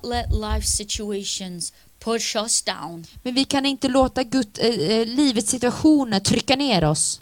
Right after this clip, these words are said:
Speaker 1: and keep us defeated
Speaker 2: och hålla oss från att, el-, eller hålla oss att vara besegrade
Speaker 1: from doing God's will.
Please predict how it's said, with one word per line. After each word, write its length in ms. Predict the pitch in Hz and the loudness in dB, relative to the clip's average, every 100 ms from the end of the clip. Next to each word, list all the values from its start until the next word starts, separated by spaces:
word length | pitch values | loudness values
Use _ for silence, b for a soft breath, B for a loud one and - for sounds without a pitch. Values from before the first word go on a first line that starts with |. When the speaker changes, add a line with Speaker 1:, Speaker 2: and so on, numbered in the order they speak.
| - | -8
Speaker 1:
and 200 | 220 208 | -6 -4
keep 220 | 254 240 - | -4 -4 -2
us 340 | 220 208 - - | -2 0 -4 -4
defeated 800 | 220 214 - 277 226 170 185 - b b b | -4 -2 0 0 0 -2 -4 -8 b b b
Speaker 2:
och 180 | 226 220 | -2 2
hålla 440 | 285 277 254 262 | 4 6 8 8
oss 340 | 240 220 - - - | 8 6 0 -6 -2
från 340 | 240 220 208 | 0 0 2
att, 220 | 196 196 | 0 0
el-, 220 | 208 202 - | 0 0 2
eller 300 | 214 208 208 | 2 2 4
hålla 340 | 269 240 214 | 4 4 4
oss 140 | 233 240 | 4 2
att 120 | 220 | 2
vara 280 | 240 190 180 | 4 4 2
besegrade 720 | 208 262 262 190 156 160 165 b b _ _ | 0 0 2 0 0 -2 -6 b b _ _
Speaker 1:
from 300 | - 226 226 | -6 -2 0
doing 480 | 208 254 247 202 185 | 0 -2 -2 -6 -6
God's 400 | 190 202 - - | -6 -6 -8 -8
will. 180 | 208 | -8